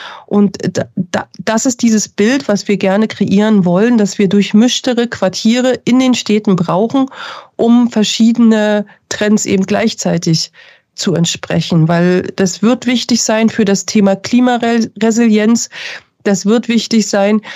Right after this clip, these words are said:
für das Thema, äh, Nutzungsänderungen. Und es ist vor allem wichtig, äh, und das ist mir ganz wichtig zu betonen, dass wir menschengerechtere Städte und Quartiere bauen und so, das sehen wir ja seit Jahren, so wollen die Menschen eigentlich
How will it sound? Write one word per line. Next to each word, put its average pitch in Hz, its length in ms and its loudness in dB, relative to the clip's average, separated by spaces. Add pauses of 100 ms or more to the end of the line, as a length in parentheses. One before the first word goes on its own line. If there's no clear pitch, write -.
(160)
für 220 160 0
das 202 220 2
Thema, 208 560 2
äh, 196 200 0
Nutzungsänderungen. 226 1400 0 (280)
Und 214 140 2
es 170 140 0
ist - 140 -2
vor - 180 -4
allem 214 320 2
wichtig, 220 640 -2 (540)
äh, 202 220 2
und 202 200 0
das 202 180 -2
ist - 160 -4
mir 214 180 2
ganz 214 240 0
wichtig 208 300 0
zu 220 120 -2
betonen, 208 480 2
dass 196 260 0
wir 202 100 4
menschengerechtere 190 1080 2 (300)
Städte 214 560 -2 (340)
und 196 240 2
Quartiere 220 640 0
bauen 208 420 0
und 190 160 2
so, 214 320 2
das 202 200 0
sehen 202 200 4
wir 202 80 2
ja 185 120 2
seit 180 200 -2
Jahren, 180 320 0
so 196 200 0
wollen 190 280 2
die 196 80 4
Menschen 196 600 2
eigentlich 190 800 0